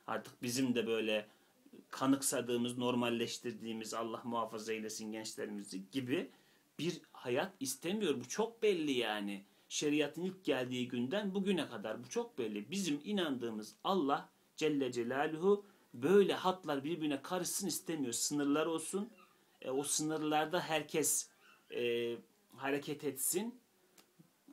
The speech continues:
Yani ş-, şekiller, ayarlar belli olsun istiyor. Kainatı da böyle yaratmış.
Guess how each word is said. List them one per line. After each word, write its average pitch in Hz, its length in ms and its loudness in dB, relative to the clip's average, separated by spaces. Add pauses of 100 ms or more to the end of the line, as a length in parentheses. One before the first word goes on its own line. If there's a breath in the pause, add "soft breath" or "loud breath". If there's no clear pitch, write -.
(180)
Yani 117 240 -4
ş-, - 80 -8 (400)
şekiller, 202 880 0
ayarlar 202 600 4
belli 220 280 6
olsun 185 340 8
istiyor. 113 580 -4 (640 soft breath)
Kainatı 214 540 2
da 214 140 8
böyle 170 220 6
yaratmış. 139 800 0